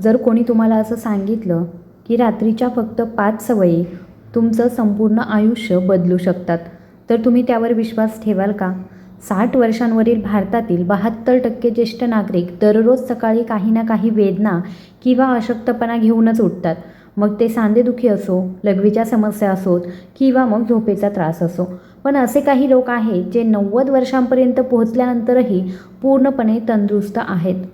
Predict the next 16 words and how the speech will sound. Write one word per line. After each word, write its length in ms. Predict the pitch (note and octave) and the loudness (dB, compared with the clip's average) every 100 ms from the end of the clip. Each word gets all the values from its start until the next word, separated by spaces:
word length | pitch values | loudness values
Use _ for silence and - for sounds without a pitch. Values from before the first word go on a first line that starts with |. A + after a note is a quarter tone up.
| - | -2
तर 120 | G3+ G#3 | 2 4
रहस्य 400 | G3+ A3 A3 A#3+ | 2 2 0 -2
काय 180 | A3 | 0
आहे? 280 | G3+ F#3+ A3+ - - - - - | 0 -2 -4 -6 -14 -20 -12 -6
आपण 240 | F#3 A3 | -2 0
आजच्या 380 | A#3+ G3 G3+ B3+ | 0 -2 2 2
व्हिडिओमध्ये 560 | B3+ A#3+ A3+ A3 G#3+ A3 | 4 4 2 2 2 2
या 120 | A3 | 2
पाच 460 | A3 A3+ A#3+ B3+ | -2 -2 -2 -2
सवयींबद्दल 680 | B3+ A#3 A3+ A3 G3 G3 A#3 | -2 0 2 0 2 0 0
जाणून 320 | A3 F#3+ F#3+ G3 | 2 2 2 2
घेणार 300 | A3 G#3+ G3+ | 2 2 2
आहोत. 260 | F#3+ A3 B3+ - _ _ - | 0 -2 -4 -10 _ _ 0
पण 160 | C4 C4 | 4 4
त्या 220 | C4 B3 | 4 2
अगोदर 500 | C#4 G#3+ F#3+ F3+ | 2 0 0 2